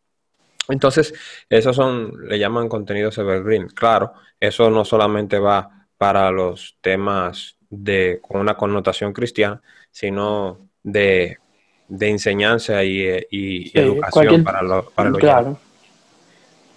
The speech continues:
Speaker 2: Pero básicamente, eh, ese tipo de contenido, como dice, yo creo que ha sido muy sustituido.
Speaker 1: Claro.
Speaker 2: Yo creo en la multiforme gracia del Señor y las diferentes formas que Dios utiliza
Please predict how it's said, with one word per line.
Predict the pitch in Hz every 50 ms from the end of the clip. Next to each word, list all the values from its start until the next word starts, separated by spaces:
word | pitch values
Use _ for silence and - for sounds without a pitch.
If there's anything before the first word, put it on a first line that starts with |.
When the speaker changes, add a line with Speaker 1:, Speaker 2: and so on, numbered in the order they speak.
| _ _ _ -
Speaker 2:
Pero | 165 160 156 156 160 160 160 156 156 139
básicamente, | 147 165 165 - 196 208 202 190 190 190 185 175 160 160 160 156 - -
eh, | - 151 147 143 143 139 139 139 139 135 - - - - - - - - _ -
ese | 156 143 170 170
tipo | 156 165 151 165
de | 165 160
contenido, | 160 156 147 151 156 160 156 147
como | - 139 139 143 143
dice, | 151 156 147 - 143
yo | 135 156 156
creo | 156 156 185 180
que | - 156
ha | 139
sido | - - 156 151 170 170 165 156 139 123 113 - - _
muy | - 151 156
sustituido. | 151 - 175 170 - - 156 - 139 139 139 131 117 101 90 - _ _ _ _ _
Speaker 1:
Claro. | - - 107 101 95 87 - - - _
Speaker 2:
Yo | - 170 160
creo | 175 196 202 208 202
en | 190
la | 180 175
multiforme | 170 170 160 165 160 - - 156 165 170 170
gracia | 170 170 165 156 170 165
del | 165 165
Señor | 156 - 180 175 160 156 156 156
y | 147
las | 139 135 123
diferentes | 127 139 131 - 131 131 139 143 135 - - 156 156 156 147 - -
formas | - 156 147 147 147 143 139 -
que | - 123
Dios | 135 139 - -
utiliza | 170 160 175 165 151 160 175 - - 190 190 -